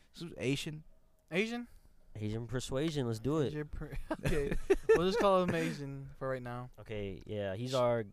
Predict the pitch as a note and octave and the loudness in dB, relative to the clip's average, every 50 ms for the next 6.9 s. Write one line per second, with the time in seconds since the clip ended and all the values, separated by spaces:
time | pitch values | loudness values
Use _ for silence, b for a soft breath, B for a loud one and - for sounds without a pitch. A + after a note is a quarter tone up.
0 | - - - B2+ C3 C#3 C3+ C3 B2 A2+ - - A#2 G#2 G#2+ A2+ A2+ A2+ G#2+ - | -14 -10 -4 -2 0 2 2 2 0 0 -2 -2 -2 0 0 0 0 0 0 -2
1 | - - G#2+ G#2 G#2 G#2 G2+ - - - - - _ - - _ _ _ _ _ | -6 -10 -10 -8 -8 -10 -12 -14 -18 -20 -20 -20 _ -20 -20 _ _ _ _ _
2 | - - - C#3 D3 D#3+ E3 E3 - - E3+ E3 E3 D#3+ D3 - - D3+ D3 C#3 | -20 -16 -6 -2 0 2 2 2 0 0 0 0 0 0 -2 -2 -4 -4 -4 -4
3 | - - - - - b b b b b b b b b b - - D#3 D3+ D3+ | -6 -8 -10 -10 -12 b b b b b b b b b b -6 -2 -2 0 0
4 | D3 C#3+ C#3 - - - D#3 D3 D3 C#3+ C3+ C3 C#3 C#3 - - - - - - | -2 -4 -6 -8 -8 -6 -4 -4 -2 -4 -4 -6 -8 -10 -14 -20 -20 -20 -18 -10
5 | F#2+ G2 G2+ G2 F#2+ F#2+ - - A2 - A#2 G2+ - A2 G2 G2 G2+ G#2 G2+ G#2 | -6 -4 -2 -2 -2 -2 -4 -6 -6 -6 -2 0 0 0 2 2 2 2 2 2
6 | G2+ G2 - - - - - _ - G#2+ G2+ G#2 G2+ G2+ G2+ G2 F#2+ | 0 -2 -4 -8 -16 -18 -12 _ -4 -2 0 0 0 -2 -2 -4 -6